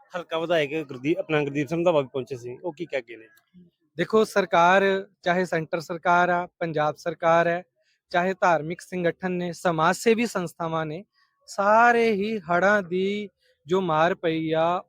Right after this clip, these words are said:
Speaker 2: ਉਹਨਾਂ ਪ੍ਰਭਾਵਿਤ ਲੋਕਾਂ ਦੀ ਮਦਦ ਵਿੱਚ ਲੱਗੇ ਹੋਏ ਨੇ। ਅੱਜ ਇਸ ਕੈਂਪ ਦੇ ਅੰਦਰ, ਅ, ਗੁਰਦੀਪ ਸਿੰਘ ਰੰਧਾਵਾ ਜੀ ਪਹੁੰਚੇ, ਵਿਧਾਇਕ ਡੇਰਾ ਬਾਬਾ ਨਾਨਕ,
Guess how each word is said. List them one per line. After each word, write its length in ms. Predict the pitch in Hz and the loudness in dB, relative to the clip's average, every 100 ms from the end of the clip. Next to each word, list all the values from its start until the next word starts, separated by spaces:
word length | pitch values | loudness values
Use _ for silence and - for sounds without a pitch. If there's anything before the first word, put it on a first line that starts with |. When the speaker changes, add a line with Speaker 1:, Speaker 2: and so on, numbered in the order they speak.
| - | -8
Speaker 2:
ਉਹਨਾਂ 600 | 190 214 220 220 220 214 | -6 -4 -2 0 0 -2
ਪ੍ਰਭਾਵਿਤ 500 | - 196 180 147 160 | -4 0 2 2 -2
ਲੋਕਾਂ 400 | 185 160 - 170 | -4 -4 -6 -8
ਦੀ 140 | 151 185 | -4 -2
ਮਦਦ 300 | 185 170 175 | -2 -2 -2
ਵਿੱਚ 240 | 175 170 | -4 -4
ਲੱਗੇ 300 | 151 117 127 | -6 -8 -10
ਹੋਏ 160 | 113 110 | -12 -16
ਨੇ। 180 | 113 117 _ _ _ - 170 | -20 -20 _ _ _ -2 0
ਅੱਜ 120 | 180 | 0
ਇਸ 160 | 202 - | -4 -4
ਕੈਂਪ 320 | 180 165 202 | -4 -4 -2
ਦੇ 140 | 190 | -2
ਅੰਦਰ, 360 | 175 170 180 180 _ _ _ _ _ _ _ | -2 -2 -2 -4 _ _ _ _ _ _ _
ਅ, 380 | 156 160 160 160 | -6 -2 -2 -2
ਗੁਰਦੀਪ 400 | 143 165 156 196 - | -2 -2 -2 -4 -6
ਸਿੰਘ 260 | 220 208 | -2 0
ਰੰਧਾਵਾ 440 | 196 190 180 151 156 | 2 4 2 2 0
ਜੀ 100 | 160 | -4
ਪਹੁੰਚੇ, 480 | 156 147 - 180 | -8 -10 -8 -8
ਵਿਧਾਇਕ 640 | 165 160 143 147 175 175 180 | -4 -4 -2 2 2 0 -6
ਡੇਰਾ 320 | 147 151 175 | -2 2 4
ਬਾਬਾ 280 | 170 156 160 | 2 2 -2
ਨਾਨਕ, 500 | 143 135 160 - | -4 -8 -10 -10